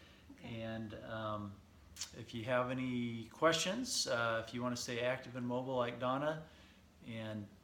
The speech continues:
Speaker 2: uh, go run thirty-two miles,
Speaker 1: <laughs>
Speaker 2: um, feel free to give us a call. We're at three one six, five five eight, eight eight zero eight.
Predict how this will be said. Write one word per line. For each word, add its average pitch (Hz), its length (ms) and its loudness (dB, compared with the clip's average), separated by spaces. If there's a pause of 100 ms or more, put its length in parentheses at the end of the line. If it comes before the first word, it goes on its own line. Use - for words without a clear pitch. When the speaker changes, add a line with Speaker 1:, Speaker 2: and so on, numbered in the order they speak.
Speaker 2:
uh, 104 340 -2 (420)
go 127 140 0
run 135 240 4
thirty-two 139 460 -2
miles, 147 640 2 (340)
Speaker 1:
<laughs> - 360 -8
Speaker 2:
um, 104 440 -4 (400)
feel 117 120 -8
free 120 240 -4
to - 40 -10
give 117 140 -4
us 117 140 0
a - 20 -10
call. 107 400 2
We're 120 140 -2
at - 80 -6
three 135 200 0
one 139 160 2
six, 139 480 4
five 120 300 4
five 117 260 0
eight, 120 380 -2
eight 117 180 -6
eight 113 160 -4
zero 113 340 -2
eight. 120 260 -2